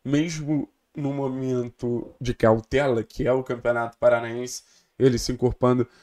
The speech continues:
e acho que é, que é isso que o clube ele deve buscar. Valeu, pessoal? Tamo junto. É nóis, forte abraço.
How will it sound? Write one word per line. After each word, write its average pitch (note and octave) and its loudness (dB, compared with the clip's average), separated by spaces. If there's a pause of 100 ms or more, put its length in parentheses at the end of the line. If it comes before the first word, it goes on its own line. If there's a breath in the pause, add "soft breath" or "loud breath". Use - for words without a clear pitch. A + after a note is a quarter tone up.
(140)
e B2+ -2
acho A2+ 2
que - 2
é, A#2+ 4
que A#2+ 4
é A#2+ 8
isso A#2+ 0
que - -4
o B2+ 0
clube B2 0
ele A#2+ 2
deve A#2+ -2
buscar. A#2+ -12
Valeu, B2 2
pessoal? C3+ 2 (440)
Tamo C#3+ 2
junto. B2+ -8 (280)
É A#2+ 8
nóis, A2+ 6
forte A#2+ 6
abraço. A#2 6